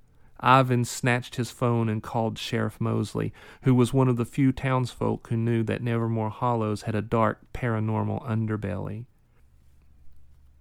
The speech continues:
Ivan relayed to Mosley what the boys had told him. "They say Grieve took them to Crumley Cemetery. He had them in one of the bigger mausoleums."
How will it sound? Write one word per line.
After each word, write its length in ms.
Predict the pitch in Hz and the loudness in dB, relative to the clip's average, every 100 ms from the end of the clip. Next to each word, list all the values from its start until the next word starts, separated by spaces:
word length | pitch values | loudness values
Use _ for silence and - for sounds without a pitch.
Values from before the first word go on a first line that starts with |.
| _ | _
Ivan 440 | 131 139 147 147 139 | 4 6 6 4 2
relayed 460 | 135 131 131 131 123 | 2 2 2 0 -2
to 80 | |
Mosley 600 | 131 120 117 113 - 113 | -2 0 0 -2 -2 -2
what 220 | 110 110 - | -2 -4 -6
the 60 | |
boys 480 | 107 110 110 107 107 | -4 0 2 2 0
had 160 | 117 104 | -6 -6
told 360 | 113 110 107 | -2 -2 -2
him. 340 | 104 - 107 127 - - - - - - - _ - | -4 -6 -8 -12 -18 -20 -20 -20 -20 -20 -20 _ 2
"They 100 | 123 | 2
say 300 | 113 151 131 | 4 4 4
Grieve 400 | 120 131 135 127 | 4 4 6 4
took 240 | - 135 | 0 0
them 300 | - 117 117 - - - - | 0 0 -2 -6 -20 -12 -6
to 100 | 127 | 2
Crumley 400 | 156 143 127 117 | 6 8 8 4
Cemetery. 800 | - 135 113 - 98 98 123 - _ - - _ - - - _ - - - | 4 4 4 0 -4 -4 -8 -12 _ -20 -20 _ -20 -20 -20 _ -20 -20 -14
He 140 | - 117 | -4 0
had 280 | 135 131 | 4 4
them 160 | 123 120 | 4 2
in 260 | 117 117 120 | 2 2 2
one 120 | 120 | 2
of 60 | |
the 80 | 117 | 2
bigger 340 | 113 127 120 113 | 4 4 4 4
mausoleums." 1080 | 117 117 113 113 120 113 95 104 123 - | 4 4 4 4 4 4 2 -2 -6 -12